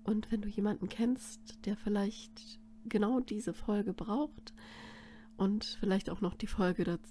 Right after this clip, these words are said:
davor, Nummer sechsundsechzig, weil die Podcast-Folge sechsundsechzig und siebenundsechzig von heute gehören irgendwie zusammen, dann leite sie gerne auch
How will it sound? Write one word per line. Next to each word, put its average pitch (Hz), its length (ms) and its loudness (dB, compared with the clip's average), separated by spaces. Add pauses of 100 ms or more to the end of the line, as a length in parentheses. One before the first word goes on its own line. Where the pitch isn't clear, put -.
(120)
davor, 208 540 0 (240)
Nummer 165 260 2
sechsundsechzig, 196 1160 -4
weil 160 300 -2 (680)
die 170 400 -4 (580)
Podcast-Folge 180 800 -2
sechsundsechzig 185 800 -4
und 160 160 -2
siebenundsechzig 185 840 -4
von 175 260 -2
heute 180 380 0 (480)
gehören 185 440 2
irgendwie 185 760 0
zusammen, 180 640 2 (640)
dann 233 120 6
leite 233 320 6
sie 170 140 -2
gerne 202 500 2
auch 185 340 -2